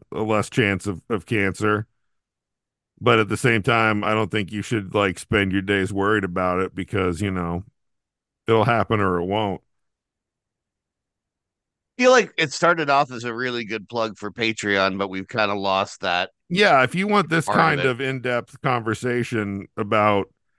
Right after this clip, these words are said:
Speaker 1: uh, Mormon clones and how, who among us has done no, doesn't have a dark past? Who, who among us is, is free from sin?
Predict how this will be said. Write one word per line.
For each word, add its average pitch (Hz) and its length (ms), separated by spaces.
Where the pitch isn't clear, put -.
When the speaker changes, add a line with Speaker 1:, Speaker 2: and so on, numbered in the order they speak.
Speaker 1:
uh, 110 180
Mormon 117 440
clones 107 680
and 104 400
how, 104 720
who 131 340
among 139 380
us 113 420
has 117 640
done 120 260
no, 107 280
doesn't 143 240
have 156 160
a 143 40
dark 131 300
past? 110 540
Who, 139 300
who 175 100
among 151 340
us - 560
is, 110 340
is 110 160
free 139 240
from 113 220
sin? 90 480